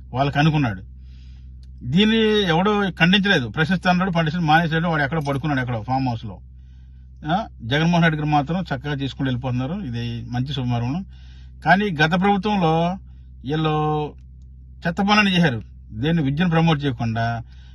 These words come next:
మ-, ఆల్కహాల్ని ప్రమోట్ చేశారు. టెక్స్ట్ మెసేజ్ పెడితే మందు ఇంటికి వచ్చేదంట. ఈ పనికిమాలిన డ్రింకులు, బ్రాండ్లు ఇప్పుడు చెప్తున్నారు కదా, ఇవన్నీ అప్పుడు వచ్చినవే.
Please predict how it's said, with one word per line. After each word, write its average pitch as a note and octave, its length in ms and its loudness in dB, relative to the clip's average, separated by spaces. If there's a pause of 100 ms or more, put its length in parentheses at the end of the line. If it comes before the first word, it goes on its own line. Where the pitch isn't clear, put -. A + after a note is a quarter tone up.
(160)
మ-, C3+ 260 -2
ఆల్కహాల్ని G3 480 4
ప్రమోట్ F3+ 280 2
చేశారు. C3 260 -2 (1160)
టెక్స్ట్ F3+ 240 0
మెసేజ్ G#3+ 300 4
పెడితే G3+ 220 0
మందు G3+ 260 4
ఇంటికి G3+ 220 2
వచ్చేదంట. D#3+ 360 2 (720)
ఈ G3 440 0 (100)
పనికిమాలిన G3+ 520 0
డ్రింకులు, F#3 420 0
బ్రాండ్లు F#3+ 420 2
ఇప్పుడు F3+ 280 -4
చెప్తున్నారు F3+ 460 -4
కదా, F3 220 2
ఇవన్నీ D3 360 0
అప్పుడు F#3+ 240 0
వచ్చినవే. F3 460 -2